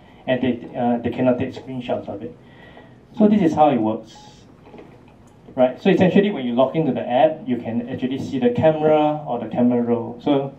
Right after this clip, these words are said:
if you use a camera on the screen, this is what you will see. <laughs> And, uh, if you go to the camera roll, you can actually pick out a file, right?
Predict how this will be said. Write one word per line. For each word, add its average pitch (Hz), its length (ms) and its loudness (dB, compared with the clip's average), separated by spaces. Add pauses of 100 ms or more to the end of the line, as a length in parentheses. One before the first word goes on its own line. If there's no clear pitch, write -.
(340)
if 127 120 -8
you 131 60 -6
use 151 160 -2
a 139 80 -2
camera 131 320 0
on 113 200 -2
the 110 80 -8
screen, 131 360 -2
this 120 120 -6
is - 60 -16
what 117 200 -8
you 110 80 -12
will 104 80 -14
see. 110 320 -14 (220)
<laughs> - 1120 -14
And, 151 260 6
uh, 160 60 8
if 165 180 0
you 175 100 6
go 214 140 4
to 165 80 2
the 143 140 2
camera 160 400 2
roll, 123 320 2
you 120 80 -2
can 120 160 -8
actually 139 300 -4
pick - 320 0
out 120 280 2
a 110 480 -4 (140)
file, 123 440 0 (1700)
right? 117 260 -8